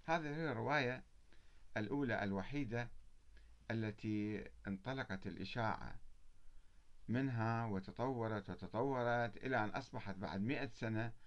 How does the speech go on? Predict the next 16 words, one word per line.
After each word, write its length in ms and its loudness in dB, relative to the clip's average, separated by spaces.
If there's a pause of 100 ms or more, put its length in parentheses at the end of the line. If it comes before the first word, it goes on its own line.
(340)
في 60 -2
القرن 320 2
الرابع 560 4 (920)
بأنه، 840 2 (880)
آه، 800 4
يعني 720 4 (520)
مو 160 -2
فقط 360 -2
أحرق 580 -2
هدد، 500 2
لا، 260 6
وإنما 600 2
جاء 260 2
بشعلة 440 -2
من 180 0
النار 520 2